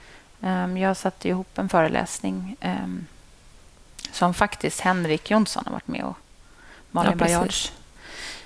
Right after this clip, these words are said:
Speaker 1: eh, man har varit med och, och satt ihop med mig. Ehm, så nu har jag varit runt en hel del i landet och framförallt mot, ehm,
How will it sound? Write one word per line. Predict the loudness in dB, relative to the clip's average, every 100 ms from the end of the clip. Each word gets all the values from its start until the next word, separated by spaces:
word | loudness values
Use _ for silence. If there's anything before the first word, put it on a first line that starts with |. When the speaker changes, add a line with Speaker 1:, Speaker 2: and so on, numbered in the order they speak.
| -14
Speaker 1:
eh, | -2 0 2
man | 2 2
har | 4
varit | 4 4
med | 2 2
och, | 0 -6 -20 -20 -10
och | -4 -2
satt | -2 -2
ihop | -4 -4
med | -4
mig. | -2 -2 -6 -20 -12
Ehm, | -4 -2 -2 -2 -4 -6 -8 -10 -16 -10
så | -4 2 4
nu | 4 4
har | 4
jag | 4 4 2
varit | 0 -2 0
runt | 0 2 0 -6 -14 -18 -20 -20 -20 -20 -20 -20 -20 -20 -20 -6
en | -4
hel | 0 4 4 4
del | 0 0 -4
i | 0
landet | 2 2 -2 -4 -6 -8 -12 -20 -12
och | -10 -10 _ -16
framförallt | 0 0 2 4 4 4 -2
mot, | -6 -4 -6 -6 -2
ehm, | 0 0 -2 -4 -6